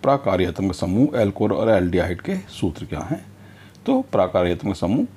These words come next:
हाइड्रोकार्बन श्रृंखला में एक या अधिक हाइड्रोजन को हैलोजन, ऑक्सीजन, नाइट्रोजन एवं सल्फर द्वारा प्रतिस्थापित करते हैं ताकि कार्बन की संयोजकता संतुष्ट रहे। ऐसे प्रतिस्थापित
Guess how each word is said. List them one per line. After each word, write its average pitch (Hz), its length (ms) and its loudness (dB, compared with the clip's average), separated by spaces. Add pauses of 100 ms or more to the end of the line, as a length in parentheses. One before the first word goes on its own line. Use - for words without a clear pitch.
(180)
हाइड्रोकार्बन 131 640 4
श्रृंखला 95 380 0
में 98 160 2
एक 120 420 4
या 107 80 4
अधिक 87 380 0
हाइड्रोजन 87 480 -2
को 110 220 0
हैलोजन, 95 680 0
ऑक्सीजन, 98 380 -4
नाइट्रोजन 95 600 -2 (140)
एवं 95 220 -2
सल्फर 87 360 -4
द्वारा 90 300 -2 (840)
प्रतिस्थापित - 720 0
करते 85 380 -4
हैं 107 200 -2
ताकि - 320 -4
कार्बन 92 460 0
की 123 140 -2
संयोजकता 82 520 -2
संतुष्ट - 460 -6
रहे। 90 220 -4 (760)
ऐसे 139 280 4
प्रतिस्थापित 127 1000 0